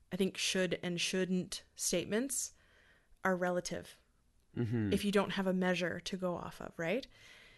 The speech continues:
Speaker 1: So if Christ is my measure, then I am someone who desires to be a good person.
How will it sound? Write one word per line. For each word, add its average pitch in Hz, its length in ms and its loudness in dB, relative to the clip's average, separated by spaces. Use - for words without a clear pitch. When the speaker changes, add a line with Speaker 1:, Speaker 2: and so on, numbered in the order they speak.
Speaker 1:
So 190 360 4
if - 180 -2
Christ 277 440 8
is 247 120 4
my 240 160 6
measure, 226 520 6
then 185 460 6
I 190 360 6
am 190 200 2
someone 190 520 2
who 185 200 -2
desires 165 580 0
to - 80 -8
be - 160 -10
a - 40 -8
good - 220 -12
person. - 460 -10